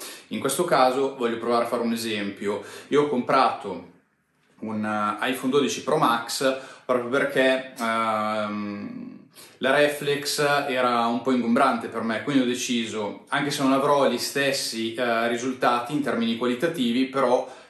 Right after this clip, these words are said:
mi prendo uno strumento compatto che mi permette di produrre contenuti ovunque io sia. E quindi, anche se, eh, la spesa comunque è elevata,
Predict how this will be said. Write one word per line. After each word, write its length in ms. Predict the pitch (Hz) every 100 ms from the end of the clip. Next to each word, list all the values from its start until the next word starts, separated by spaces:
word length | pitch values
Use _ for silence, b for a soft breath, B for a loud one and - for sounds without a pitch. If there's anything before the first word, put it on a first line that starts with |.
| B
mi 80 | 113
prendo 280 | 147 143
uno 120 | 117 120
strumento 420 | - 135 135 127
compatto 720 | 147 165 123 - - 135 131
che 100 | 131
mi 120 | 120
permette 640 | 123 139 131 117 113 123 117
di 100 | 110
produrre 440 | 120 127 135 -
contenuti 720 | 123 127 160 107 98 123 120 B B
ovunque 360 | 131 117 107 110
io 120 | 95
sia. 560 | - 123 101 95 - - _ _ _ _ B B B B B -
E 100 | 151
quindi, 680 | - 165 147 143 147 - -
anche 360 | 131 139 123
se, 440 | 120 131 131 123 -
eh, 280 | 101 98 101
la 80 | 107
spesa 460 | - 143 123 107
comunque 460 | - 127 131 123 110
è 160 | 110
elevata, 680 | 117 151 123 95 - 123 127